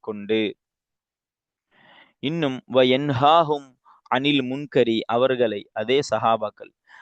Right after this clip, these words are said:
அந்த சஹாபாக்களை, என்ஹாவுடைய ஃபாயில் நபி ஸல்லல்லாஹு அலைஹி வஸல்லம், அந்த சஹாபாக்களை நபி ஸல்லல்லாஹு அலைஹி வஸல்லம் தடுப்பார்கள். அனில் முன்கரி, வெறுக்கப்பட்ட காரியத்தை விட்டும், அதாவது மோசமான காரியத்தை விட்டும்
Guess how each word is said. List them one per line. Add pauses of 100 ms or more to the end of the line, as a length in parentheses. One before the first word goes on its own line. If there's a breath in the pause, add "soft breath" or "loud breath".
(200 soft breath)
அந்த
சஹாபாக்களை,
என்ஹாவுடைய
ஃபாயில்
நபி
ஸல்லல்லாஹு
அலைஹி
வஸல்லம், (360 soft breath)
அந்த
சஹாபாக்களை
நபி
ஸல்லல்லாஹு
அலைஹி
வஸல்லம்
தடுப்பார்கள். (400 loud breath)
அனில்
முன்கரி, (120)
வெறுக்கப்பட்ட
காரியத்தை
விட்டும்,
அதாவது (1040)
மோசமான (100)
காரியத்தை
விட்டும்